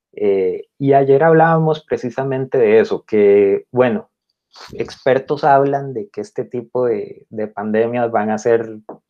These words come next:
el nuevo normal, los vamos a ver más a menudo,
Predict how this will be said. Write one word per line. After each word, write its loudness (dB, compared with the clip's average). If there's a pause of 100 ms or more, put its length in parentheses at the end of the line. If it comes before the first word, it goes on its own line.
(420)
el -4
nuevo 0
normal, -2
los -8
vamos -4
a 0
ver 0
más -4
a -6
menudo, -4